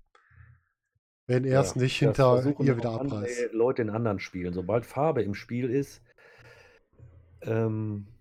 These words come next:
Speaker 2: ja, kriege ich auf den Arsch.
Speaker 1: Ist unsere Zugbrücke eigentlich jetzt noch rosa geworden oder lila geworden am, äh, Samstag?
Speaker 2: Die Zugbrücke weiß ich nicht. Hm, nicht, dass ich wüsste.
Speaker 1: Ich dachte, da wäre noch sowas geplant gewesen. Da hatte ich sowas gehört kurz vor Schluss.
Speaker 2: Was?
Speaker 1: <laughs>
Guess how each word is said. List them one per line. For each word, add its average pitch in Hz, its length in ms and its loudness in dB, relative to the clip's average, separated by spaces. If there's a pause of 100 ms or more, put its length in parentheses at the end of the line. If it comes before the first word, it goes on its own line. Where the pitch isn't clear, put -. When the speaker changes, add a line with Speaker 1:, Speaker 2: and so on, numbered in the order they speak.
(1000)
Speaker 2:
ja, 92 200 2
kriege 123 280 -4
ich 117 60 0
auf 95 100 4
den 95 100 -8
Arsch. - 460 -10
Speaker 1:
Ist 143 140 -6
unsere 135 240 2
Zugbrücke 143 500 0
eigentlich 123 180 2
jetzt 143 160 -2
noch 127 140 2
rosa 139 280 2
geworden 127 400 0
oder 120 120 0
lila 143 240 0
geworden 113 460 -4
am, 113 540 -6
äh, 110 100 -12
Samstag? 110 460 -8
Speaker 2:
Die 92 60 -14
Zugbrücke 147 500 -10
weiß 98 220 -8
ich 80 120 -18
nicht. - 300 -20
Hm, 85 400 -12
nicht, 73 160 -18
dass 82 100 -14
ich 85 140 -12
wüsste. - 320 -14 (380)
Speaker 1:
Ich - 40 -20
dachte, 131 240 -4
da 131 140 0
wäre 143 100 2
noch 135 120 2
sowas 127 320 -2
geplant 135 360 0
gewesen. 110 300 -6
Da 113 100 -4
hatte 123 140 -4
ich 139 80 -6
sowas 127 260 -6
gehört 123 300 -4
kurz 107 220 -12
vor 113 100 -12
Schluss. - 340 -16 (460)
Speaker 2:
Was? 113 720 -12 (180)
Speaker 1:
<laughs> - 400 -8